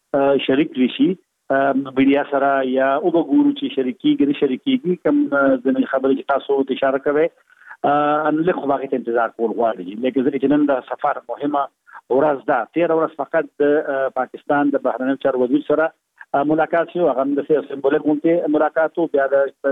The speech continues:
شپې، تېره شپه ډوډۍ وه د، آه، د قومي اسمبلۍ د سپیکر لخوا، آه، رئیس لخوا. نو بیا نن د سنا مجلس چې کوم مشر دی، هغه سره هم وه. نو هغه ماسې هغه سمبولیک ملاقاتونه وو.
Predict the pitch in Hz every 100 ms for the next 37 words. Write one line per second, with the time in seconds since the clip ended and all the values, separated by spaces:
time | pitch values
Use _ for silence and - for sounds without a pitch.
0 | 131 - 147 143 143 143 - 139 131 -
1 | 139 135 131 139 139 139 135 135 _ _
2 | - - 135 131 131 131 135 135 139 135
3 | 135 139 139 - - 156 147 143 - 143
4 | 151 - _ _ 139 139 135 131 139 143
5 | 151 156 151 160 165 135 - 139 135 127
6 | 143 151 156 - 143 151 147 139 151 -
7 | - 143 147 - 151 147 139 147 160 156
8 | 160 160 151 143 170 175 180 165 156 160
9 | 160 190 165 156 160 147 175 202